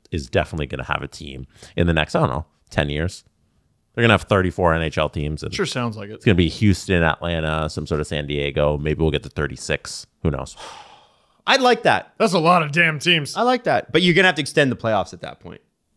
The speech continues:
Speaker 3: You are. You can't have sixteen
Speaker 2: You,
Speaker 3: teams
Speaker 2: you
Speaker 3: make
Speaker 2: could
Speaker 3: it.
Speaker 2: definitely justify it, yeah.
Speaker 1: Yeah,
Speaker 3: I, I
Speaker 1: then,
Speaker 3: think a twenty team playoff makes
Speaker 1: then
Speaker 3: sense.
Speaker 1: it's like, okay, we need this play-in tournament thing,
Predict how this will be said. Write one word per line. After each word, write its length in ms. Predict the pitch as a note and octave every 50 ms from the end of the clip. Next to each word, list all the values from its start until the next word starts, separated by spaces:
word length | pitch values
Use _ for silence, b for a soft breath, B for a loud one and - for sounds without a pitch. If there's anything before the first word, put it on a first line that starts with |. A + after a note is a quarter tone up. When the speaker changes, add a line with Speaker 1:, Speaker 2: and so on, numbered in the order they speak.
| _ _
Speaker 3:
You 160 | - C3 B2+ A2+
are. 180 | G#2 F#2 E2+
You 120 | E2 F2+ -
can't 200 | - D3+ C3 A2+
have 140 | A2+ G#2+
sixteen 280 | - - G#2 - B2+ A#2
Speaker 2:
You, 140 | F3+ G3 G#3
Speaker 3:
teams 100 | G#3 E3
Speaker 2:
you 120 | F3 F#3+
Speaker 3:
make 60 | F3
Speaker 2:
could 120 | - D#3+ C3
Speaker 3:
it. 160 | A#2+ - _
Speaker 2:
definitely 380 | - D#3+ D#3 - D3 C3+ A#2+ A2+
justify 520 | A#2 C3 B2+ - - - - G#2+ G#2 G#2
it, 60 | G2 A2
yeah. 180 | A#2 A2 G#2 -
Speaker 1:
Yeah, 280 | G2 F#2+ F#2+ F#2 F2 F#2+
Speaker 3:
I, 60 | F#2+ C#3
I 40 | -
Speaker 1:
then, 100 | D3+ D#3+
Speaker 3:
think 140 | E3 D3+ -
a 40 |
twenty 200 | - D3+ C#3+ D3
team 220 | C3 - D3 D3+ D3
playoff 300 | C3 D3 C#3+ C#3+ C#3+ C#3+
makes 160 | D3 C#3+ B2
Speaker 1:
then 140 | - A#2+ B2
Speaker 3:
sense. 160 | C3+ C3+ B2+
Speaker 1:
it's 80 | C3 C3
like, 180 | B2 A2+ G#2+ F#2+
okay, 380 | C3 C#3 - D3 A#2+ A#2 A2+ G#2+
we 160 | G#2 A2 A2
need 220 | G#2+ A2 A#2 A2+
this 140 | G#2+ G#2 -
play-in 320 | - - G#2 G2 F#2+ F#2
tournament 400 | F2 F#2+ D#2+ D2 C#2+ C#2+ C#2+ - -
thing, 140 | C#2+ D2